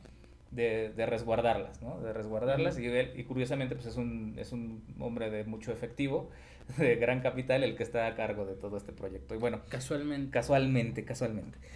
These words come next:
Speaker 1: Regresando a esto que decíamos de cómo es que actúa la humanidad, pues parece, esta sociedad tribal parece heredera del individualismo de las sociedades posmodernas, ¿no? De,
Speaker 2: Claro.
Speaker 1: de las sociedades,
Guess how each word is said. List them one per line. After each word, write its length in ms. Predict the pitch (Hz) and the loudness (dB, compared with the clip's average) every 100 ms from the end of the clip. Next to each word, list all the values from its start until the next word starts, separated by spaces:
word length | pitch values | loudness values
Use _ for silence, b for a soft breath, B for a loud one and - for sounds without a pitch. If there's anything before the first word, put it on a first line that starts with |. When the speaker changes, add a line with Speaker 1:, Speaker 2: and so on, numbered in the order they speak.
| B B B | B B B
Speaker 1:
Regresando 600 | 160 165 170 175 220 220 | 6 8 8 8 6 6
a 60 | 214 | 4
esto 220 | 214 208 | 4 0
que 80 | 185 | 0
decíamos 560 | 170 190 196 175 156 | 2 2 0 -2 0
de 120 | 156 | 2
cómo 240 | 156 170 175 | 2 2 2
es 80 | 170 | 2
que 80 | 165 | 0
actúa 260 | 147 165 | 4 4
la 140 | 160 151 | 6 6
humanidad, 540 | 147 139 135 156 170 - - - - - - | 4 2 2 2 0 -12 -16 -20 -20 -18 0
pues 180 | - 131 | 2 4
parece, 800 | 139 131 147 196 202 202 - - 143 | 4 4 2 0 0 0 -4 -6 -4
esta 180 | 143 | -2
sociedad 340 | 180 151 147 151 | -2 0 0 0
tribal 260 | 165 156 | 2 2
parece 300 | 156 143 143 | 4 2 4
heredera 360 | 170 139 139 160 | 2 2 4 4
del 160 | 165 131 | 4 2
individualismo 1000 | 120 120 120 120 120 120 143 170 170 127 | 0 0 0 2 2 0 -2 -2 -2 -4
de 120 | 123 | -2
las 120 | 123 120 | -2 -2
sociedades 520 | 117 120 117 139 143 | 0 2 2 2 -2
posmodernas, 760 | 139 123 113 101 117 170 104 | -4 -4 -4 -4 -6 -6 -8
¿no? 60 | 104 | -6
De, 60 | 131 | -2
Speaker 2:
Claro. 220 | 131 123 | 0 0
Speaker 1:
de 80 | 123 | 2
las 120 | 120 | 0
sociedades, 460 | 123 120 135 147 | 0 2 2 0